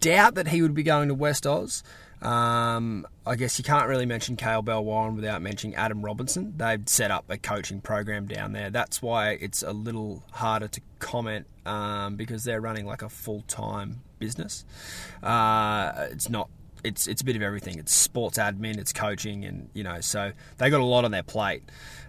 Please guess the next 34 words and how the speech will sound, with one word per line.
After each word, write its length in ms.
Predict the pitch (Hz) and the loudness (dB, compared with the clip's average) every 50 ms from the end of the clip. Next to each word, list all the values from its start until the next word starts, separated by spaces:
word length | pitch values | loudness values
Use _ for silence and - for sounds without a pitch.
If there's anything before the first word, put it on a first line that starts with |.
| - | -6
Uh, 460 | - - 101 104 101 101 101 98 98 87 | -2 0 2 2 4 2 2 2 0 0
whereas, 480 | 107 120 113 110 107 107 104 - - | 0 0 2 2 2 2 2 0 0
you 80 | 117 113 | 0 0
know, 100 | 113 104 | 0 2
someone 300 | - - 135 117 113 110 | 2 2 2 2 0 0
like 100 | 104 76 | -2 -2
myself, 840 | 95 104 95 - - - - 135 120 107 104 104 - - - - - - - - - | -2 -2 0 2 4 4 6 6 6 4 2 0 -2 -6 -12 -12 -14 -18 -14 -8 -4
um, 500 | 98 98 98 101 98 98 95 95 80 - | -4 -2 -2 -2 -4 -4 -6 -8 -6 -2
I 160 | - 104 113 | 0 0 0
just 220 | 107 104 - - - | 0 0 -4 -6 -4
work 280 | 104 98 101 98 - | -2 -2 -2 -2 -4
for 100 | - 113 | -4 -6
myself, 500 | 110 110 110 110 - 123 135 175 196 - | -4 -4 -2 -2 0 0 0 -2 -4 -6
and 140 | - 101 107 | -8 -8 -6
a 20 | |
lot 140 | 104 107 104 | -4 -6 -6
of 80 | 104 98 | -4 -6
the 80 | 101 | -6
other 100 | 95 98 | -6 -6
coaches 380 | 95 - - 101 95 - 98 101 - - | -6 -6 -6 -6 -6 -8 -10 -12 -10 -8
do. 260 | - 104 113 156 202 - - - - - - - - - | -6 -4 -4 -4 -6 -8 -12 -16 -16 -14 -14 -14 -6 0
So, 640 | - - - 131 120 110 107 107 104 101 101 - - | 2 4 6 8 8 8 6 6 4 2 0 -2 -2
um, 420 | - 107 110 107 107 104 101 98 - | 0 2 2 2 2 2 0 0 0
I 160 | 95 110 110 | 2 2 2
don't 400 | 110 - - 139 123 123 107 - | 0 2 4 4 4 4 2 0
think 320 | - - 120 113 107 - | -4 -4 -4 -4 -2 -4
that 140 | - 85 - - - - | -4 -6 -6 -8 -4 2
Adam 320 | - 110 110 113 107 104 | 2 4 4 4 2 0
and 120 | 104 101 95 | -2 -4 -4
Cale 420 | - - 113 110 104 104 104 101 | 0 2 2 4 4 2 2 0
can 200 | - - 104 101 | -4 -6 -6 -4
just 320 | 104 98 - - - - | -4 -2 -2 -2 -2 0
ship 300 | - - - 139 123 - | 0 2 2 2 2 2
up 240 | 110 101 95 95 - | 0 0 -2 -2 -6